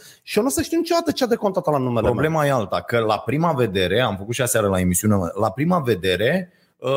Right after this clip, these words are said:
Speaker 2: oamenii pot să plece pe această fentă. "Ce, domne, oricum iau banii aia pe care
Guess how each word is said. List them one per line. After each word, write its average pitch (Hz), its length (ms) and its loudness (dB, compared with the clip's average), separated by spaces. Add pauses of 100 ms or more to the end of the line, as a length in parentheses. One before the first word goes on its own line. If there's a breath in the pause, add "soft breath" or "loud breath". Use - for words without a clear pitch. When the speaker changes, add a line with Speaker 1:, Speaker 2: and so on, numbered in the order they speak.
Speaker 2:
oamenii 147 640 0
pot 190 240 -2
să 151 160 0
plece 139 400 -2
pe - 120 0
această 113 380 0
fentă. 90 440 -2 (180 loud breath)
"Ce, 208 180 0
domne, 175 640 2
oricum 165 540 0
iau 143 200 2
banii 147 360 0
aia 135 160 2
pe 113 200 -6
care 113 280 2